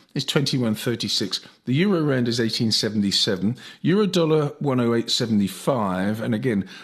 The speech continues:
the dollar doing quite well there to the tune of point four percent up. And the British pound against the U S dollar is one twenty-three seventy-five, which is a quarter of a percent gain for the greenback. Last night in the United States, yeah, the good run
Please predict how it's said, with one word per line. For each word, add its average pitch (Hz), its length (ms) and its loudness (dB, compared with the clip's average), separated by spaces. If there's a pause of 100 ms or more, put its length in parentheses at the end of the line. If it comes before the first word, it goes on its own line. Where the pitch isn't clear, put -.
the 113 100 -4
dollar 120 280 0
doing 104 240 0
quite 104 300 -2
well 110 200 0
there 98 260 0
to - 200 -6
the 104 100 -2
tune 107 380 2
of 104 180 -6
point 110 300 -2
four - 260 -2
percent 98 520 -2 (140)
up. - 260 -4 (340)
And 120 200 0
the 120 60 2
British 151 260 -2
pound 127 240 0
against 104 280 -2
the 104 60 0
U 101 120 2
S 98 100 -2
dollar 101 280 -2 (260)
is 104 220 -4
one 117 140 2
twenty-three 104 480 0
seventy-five, 90 1040 -2 (300)
which - 320 -2
is 110 180 0
a 120 120 0
quarter - 420 -2
of 101 80 -4
a 98 60 -4
percent 95 420 -4
gain 95 300 2
for 95 260 0
the 90 100 -2
greenback. 90 540 -2 (320)
Last 151 320 -2
night 160 100 0
in 107 40 -4
the 143 80 2
United 143 300 2
States, 135 420 0 (400)
yeah, 247 180 2
the 196 80 2
good - 220 -2
run 123 420 0